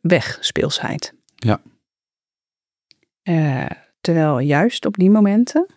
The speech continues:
Speaker 1: kan speelsheid zoveel brengen.
Speaker 2: Kun je dat eens praktisch maken?
Speaker 1: Ehm, ja, zeker. Ehm, want door speelsheid in te zetten op die momenten,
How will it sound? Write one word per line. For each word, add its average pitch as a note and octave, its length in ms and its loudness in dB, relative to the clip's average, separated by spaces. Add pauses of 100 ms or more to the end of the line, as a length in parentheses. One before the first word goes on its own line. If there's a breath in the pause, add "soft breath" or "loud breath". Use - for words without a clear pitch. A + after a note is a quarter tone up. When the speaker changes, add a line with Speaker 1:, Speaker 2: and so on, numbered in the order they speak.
(180)
Speaker 1:
kan F#3+ 200 0
speelsheid F3+ 640 -2
zoveel D#3 680 -2
brengen. D3+ 400 0 (1400 loud breath)
Speaker 2:
Kun - 100 0
je G#2 60 6
dat A2 120 0
eens A2+ 100 -4
praktisch C3+ 340 -4
maken? D3 400 -4 (280)
Speaker 1:
Ehm, E3 880 0 (100)
ja, E3+ 540 0 (200)
zeker. - 640 -4 (580)
Ehm, E3 960 0 (1300)
want F3+ 420 0
door F#3 400 2
speelsheid A3+ 640 -2
in A#3 200 2
te - 100 -12
zetten - 340 -6
op F3+ 160 -6
die F#3 160 4
momenten, F3+ 800 0